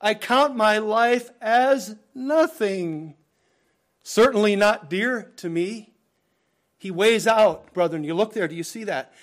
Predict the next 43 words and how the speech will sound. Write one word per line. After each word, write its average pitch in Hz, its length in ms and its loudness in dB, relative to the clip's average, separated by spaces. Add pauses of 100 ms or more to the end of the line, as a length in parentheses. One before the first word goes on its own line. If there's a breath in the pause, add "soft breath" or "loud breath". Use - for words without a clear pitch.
(180 soft breath)
He 214 100 -6
weighs 208 320 0
out 208 280 4
the 196 120 -4
temporal 226 640 2
things 151 540 -6 (240 loud breath)
and 175 160 0
the 185 120 2
eternal 185 400 2
things. - 580 -10 (360 soft breath)
And 175 140 0
again, 208 240 2
brethren, 175 300 6
this 190 180 0
is 180 100 -6
something 190 300 0
that 175 160 0
we 175 100 2
Americans 170 500 -2
gotta 175 200 4
get 160 160 -4
a 151 40 -4
hold 175 200 -2
of. 131 100 -6
We 156 120 -8
have 202 260 0
to 208 100 -4
weigh 180 240 0
out 165 300 0 (180 loud breath)
the 170 120 -4
temporal 190 600 2
things 151 380 -4 (180 loud breath)
and 160 160 -4
the 165 100 2
eternal 165 380 0
things. - 560 -14 (840)
This 208 200 2
is 170 120 -8
what 196 140 4
he 180 100 0
does. 185 520 2 (640)
His 196 220 2
life 208 540 4